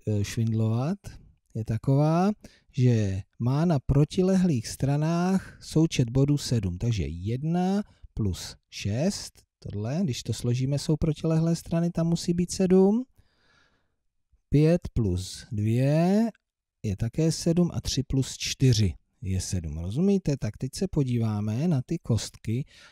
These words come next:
a já už tady na jedničce vidím jednu věc. Tady je vě-, vedle sebe to, co by mělo být takhle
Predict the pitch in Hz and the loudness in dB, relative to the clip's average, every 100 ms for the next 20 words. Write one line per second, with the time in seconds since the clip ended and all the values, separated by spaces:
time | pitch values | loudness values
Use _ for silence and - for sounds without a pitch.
0 | _ 95 98 113 127 170 - 185 196 185 | _ -2 0 0 -2 -4 -2 0 2 2
1 | 165 156 165 - - 175 156 156 156 143 | 2 2 0 -4 0 2 4 2 2 2
2 | 143 135 101 - - - - - - 131 | 2 2 0 -2 -8 -14 -18 -20 -10 -4
3 | 160 147 104 107 135 - - 131 151 165 | 0 2 2 0 -2 -4 -4 -2 0 0
4 | - - 127 131 - 120 151 - - - | 0 -2 0 -2 0 2 2 0 -14 -20
5 | - 147 139 143 135 135 127 131 - - | -4 0 2 2 2 2 2 0 -2 -4
6 | 123 | -2